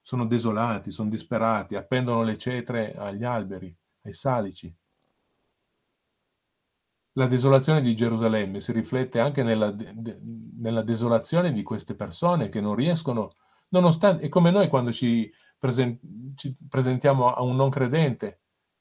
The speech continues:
eh, che ci chiede spiegazioni e noi siamo muti,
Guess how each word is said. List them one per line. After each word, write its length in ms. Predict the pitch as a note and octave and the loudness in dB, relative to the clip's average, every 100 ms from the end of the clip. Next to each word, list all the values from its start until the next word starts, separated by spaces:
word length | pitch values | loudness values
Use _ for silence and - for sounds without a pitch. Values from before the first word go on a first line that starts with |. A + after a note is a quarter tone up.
| _ _ _ _ | _ _ _ _
eh, 1200 | - - - E2+ A#2+ - D3 A#2 - - _ D#3 C3 | -20 -20 -18 -20 -20 -16 -12 -14 -16 -20 _ -14 -4
che 200 | C#3 C3 | -2 -2
ci 120 | - | -4
chiede 320 | - D#3 C3 | 4 6 6
spiegazioni 760 | B2+ C#3 C3+ C3 - E3+ C#3 B2 | 4 4 4 4 4 4 4 0
e 220 | - C#3 | -2 2
noi 140 | C#3 | 4
siamo 300 | C3+ A2+ A2 | 4 2 2
muti, 500 | G#2+ G2+ F#2+ G2 F2 | 0 -2 -4 -8 -12